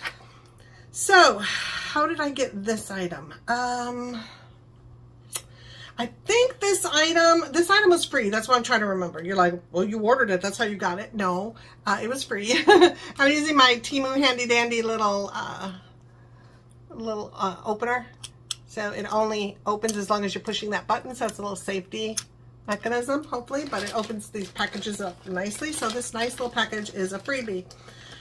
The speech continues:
Um, I believe this freebie was because in one of the games, uh, one of the games, I think it was in Farmland, there was, or it was either Farmland or Fishland, of course.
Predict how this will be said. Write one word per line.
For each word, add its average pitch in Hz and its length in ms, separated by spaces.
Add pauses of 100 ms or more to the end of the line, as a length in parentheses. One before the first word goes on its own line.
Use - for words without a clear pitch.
(160)
Um, 247 380 (100)
I 233 60
believe 277 880
this 339 320
freebie 269 960 (380)
was 254 200
because 294 920 (1160)
in 254 200 (100)
one 285 160
of 359 100
the 349 120 (200)
games, 302 1000 (1200)
uh, 240 60
one 254 240
of 339 100
the 285 120
games, 269 380
I 240 60
think 277 140
it 339 40
was 339 120
in 302 160
Farmland, 254 1000
there 233 100
was, 226 240
or 196 320 (260)
it 226 40
was 262 140
either 349 160
Farmland 302 360
or 226 60
Fishland, 202 480
of 220 140
course. 180 280